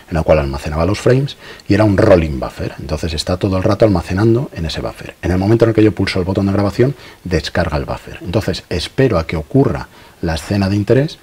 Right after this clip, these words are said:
y en ese momento la descargo en la tarjeta. En este caso la, la F X seis es más rápida.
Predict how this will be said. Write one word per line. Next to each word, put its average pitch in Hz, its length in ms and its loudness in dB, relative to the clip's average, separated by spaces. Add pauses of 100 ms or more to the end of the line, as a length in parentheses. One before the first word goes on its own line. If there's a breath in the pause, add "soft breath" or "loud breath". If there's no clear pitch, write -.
(300 loud breath)
y 107 80 2
en 104 80 2
ese 107 120 0
momento 110 540 2
la 82 160 0
descargo 95 640 -2 (220)
en 80 180 -4
la 143 80 -4
tarjeta. - 440 -10 (760 loud breath)
En 95 100 4
este 113 160 4
caso 139 420 4
la, 80 380 -2
la 73 400 -6
F 180 140 -2
X - 160 -4
seis 98 360 0
es - 380 -4
más 78 220 -2
rápida. 120 420 4